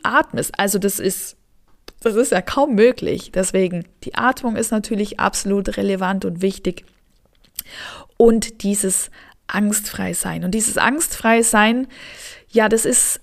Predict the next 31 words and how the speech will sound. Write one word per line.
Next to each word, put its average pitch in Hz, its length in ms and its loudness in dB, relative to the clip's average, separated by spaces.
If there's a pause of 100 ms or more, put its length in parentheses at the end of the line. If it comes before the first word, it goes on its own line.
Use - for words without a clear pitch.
eben 233 320 2
nichts, - 420 2
was - 280 0
sich 226 180 0
so 233 560 8
mal 220 340 2
noch 220 420 0 (360)
kurz 262 380 4
und 214 220 -2
schnell 220 600 2
vor 220 300 0
der 208 100 2
Geburt 220 500 4
erreichen 202 480 0
lässt 247 380 2
oder 220 160 2
indem 214 320 -2
man 214 160 0
sich - 260 -4
denkt, 214 280 -2
ach, - 180 -6
ich - 260 -12 (640)
denk 226 280 2
dann 202 240 2
positiv 254 800 0
und 202 360 -4 (320)
alles 208 420 2
easy 202 300 -4
peasy, 254 480 0
sondern 220 380 2 (500)
Ängste 202 720 0